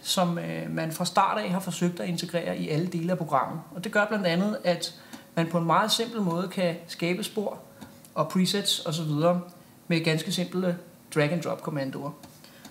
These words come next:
Så hvis jeg for eksempel har tænkt mig, at jeg vil indspille en, øh, pigevokal,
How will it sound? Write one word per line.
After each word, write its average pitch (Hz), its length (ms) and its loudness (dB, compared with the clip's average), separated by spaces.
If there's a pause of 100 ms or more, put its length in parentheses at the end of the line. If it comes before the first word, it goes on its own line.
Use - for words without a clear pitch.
Så - 120 -2
hvis 180 120 4
jeg 220 100 6
for 220 60 0
eksempel 254 280 2
har 233 80 4
tænkt 233 240 2
mig, 226 200 2
at 190 100 0
jeg 185 100 2
vil 180 100 -2
indspille 208 500 -2 (100)
en, 165 240 -2
øh, 147 340 0 (260)
pigevokal, 233 520 2